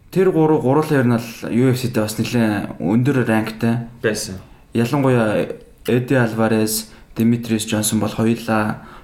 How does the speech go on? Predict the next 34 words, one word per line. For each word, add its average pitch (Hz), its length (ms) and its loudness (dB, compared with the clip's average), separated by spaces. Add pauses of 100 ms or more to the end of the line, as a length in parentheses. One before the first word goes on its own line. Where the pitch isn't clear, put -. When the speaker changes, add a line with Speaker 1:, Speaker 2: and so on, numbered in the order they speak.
Speaker 1:
одоо 104 520 -4 (840)
аваргууд 123 560 2
байсан. 120 360 -2 (200)
Speaker 2:
Тийм. 110 120 0
Speaker 1:
U 107 40 2
F 104 120 0
C-гийн 110 520 -2 (720)
хөнгөн 120 320 2
жин 113 180 2
болон 107 600 -2
одоо - 160 -6
flyweight 110 640 -2
гэх 104 120 -4
бүр 107 280 -2
хөнгөн 110 280 -4
жингийн. 120 360 -6 (560)
А, - 80 -6
тэгсэн - 400 -4
чинь 156 80 0
хамгийн 151 240 2
сонь 127 480 0 (160)
One 160 240 2 (320)
F 123 160 0
C 135 160 -2
чинь 135 160 0
уг 135 240 2
нь 160 80 4
бол 131 160 0
U 147 160 4
F 143 160 2
C-год 120 320 2
бол 113 160 -2 (640)
бас 123 320 -6
яг 117 240 -2